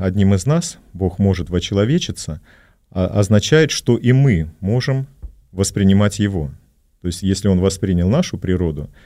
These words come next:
мы можем воспринимать свойства Его природы. И вот это является центром христианства. Собственно, вот это обсуждалось на первых соборах,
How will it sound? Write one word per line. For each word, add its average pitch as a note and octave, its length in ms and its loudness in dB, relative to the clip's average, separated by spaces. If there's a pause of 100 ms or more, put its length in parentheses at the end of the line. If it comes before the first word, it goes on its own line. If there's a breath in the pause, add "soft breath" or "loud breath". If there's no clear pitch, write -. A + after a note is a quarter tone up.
(260 soft breath)
мы A2 140 2
можем C3+ 280 4
воспринимать G2 480 2
свойства G2 440 -2
Его G2+ 200 2
природы. E2 480 -6 (360 soft breath)
И G2 80 0
вот A2 180 0
это F3 160 4
является A#2 400 2
центром F#2+ 480 0
христианства. - 800 -6 (320)
Собственно, G#2 580 2
вот G2+ 300 -2
это D3+ 220 2
обсуждалось G2+ 580 0
на F#2+ 100 2
первых F#2+ 300 -2
соборах, F2 580 -4